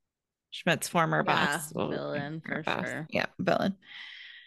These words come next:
Speaker 1: Winston had Casey, the one who hates cops. <laughs> She
Speaker 2: Oh,
Speaker 1: was
Speaker 2: yeah.
Speaker 1: villain slash lover.
Speaker 2: That
Speaker 1: It's
Speaker 2: was
Speaker 1: hard to separate them
Speaker 2: frustrating.
Speaker 1: out. Yeah, well, it was.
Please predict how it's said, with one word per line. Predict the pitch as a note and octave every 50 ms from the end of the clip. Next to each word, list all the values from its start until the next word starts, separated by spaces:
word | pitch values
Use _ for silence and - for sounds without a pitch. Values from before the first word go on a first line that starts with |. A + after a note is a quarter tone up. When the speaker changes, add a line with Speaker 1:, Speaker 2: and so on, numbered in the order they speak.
| - - - - _ _ _ _ _ _ _ _ _ -
Speaker 1:
Winston | A#3 B3+ D#4+ F#4+ F#4 - - - G3+ F#3+ F3+ F#3 G3 A#3+ D#4 D4
had | - - A#3+ A3 G#3 G3+ G3+ G3+ G3+ G3+ G3+ G3+ F#3 - - - _ _ -
Casey, | - C#4+ B3+ C4 A#3 - - F#3 F#3 G3+ A3 A#3 A3+
the | G3 F#3+
one | G3 G3 G3
who | G3+ F#3+ F#3 F#3
hates | G#3+ G#3+ F#3+ G3 F#3+ -
cops. | - G#3 D3+ F#3 G3+ - - - - - - _ _ _ -
<laughs> | G#3+ - _ - G#3 - - - - -
She | - - D4+ - -
Speaker 2:
Oh, |
Speaker 1:
was | - C#4+ C#4 C#4 C4+ C#4 C#4+ C4+ C#4+ D4+ D#4 D#4 D#4
Speaker 2:
yeah. | D4+ D4 D4 C#4+ C4+ C4+ C4 B3+ A#3+ -
Speaker 1:
villain | A#3 G#3 G3+ G3+ G#3+ F#3+ F3 F3 F3+ F3+
slash | - - G3 F3+ F3 G#3 - -
lover. | G3 F3 E3+ E3 E3+ F#3 G3 G3+ G3+ B3+
Speaker 2:
That | A#3+ A3+ A#3
Speaker 1:
It's | G#3+ A3 -
Speaker 2:
was | - G#3+ -
Speaker 1:
hard | A3 B3 C#4+ D#4 E4
to | E4 D#4+
separate | - - D#4 D4 - - C#4+ C#4 C#4 C4+
them | C#4 B3+ B3+ A#3+ -
Speaker 2:
frustrating. | A#3+ A#3 A#3 A#3 B3 B3+ B3 A#3 G3 F#3+ F#3+ F#3+ - -
Speaker 1:
out. | A3 A3 G#3 - _ _ _ _ _ _ _ _ _ _ _ _ _ -
Yeah, | G3+ F#3 E3+ D#3+ D#3 D3+
well, | D3+ D3+ - B2 D3+ C#3+ -
it | - -
was. | - - E2 D2+ - - - -